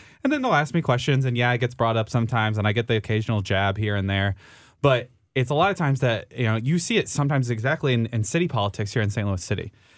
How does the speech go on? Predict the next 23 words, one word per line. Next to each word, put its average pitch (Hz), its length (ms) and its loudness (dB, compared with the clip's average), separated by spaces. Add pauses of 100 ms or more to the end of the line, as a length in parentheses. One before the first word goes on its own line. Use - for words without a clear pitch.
(160)
You'll 123 160 4
see 131 300 0
that, 117 320 0 (260)
you'll 113 260 -2
see 123 140 -2
the, 113 180 2
them 117 220 0
post 123 320 0
on 117 120 2
Twitter. 117 340 0
They're 110 140 0
hanging 123 280 2
out. 113 120 0
They're 113 80 0
going 120 180 2
to 117 80 0
dinner 117 260 0
with 101 80 -2
the - 80 -4
same 127 340 2
people 123 300 0
that 104 160 0
they're, 95 160 -2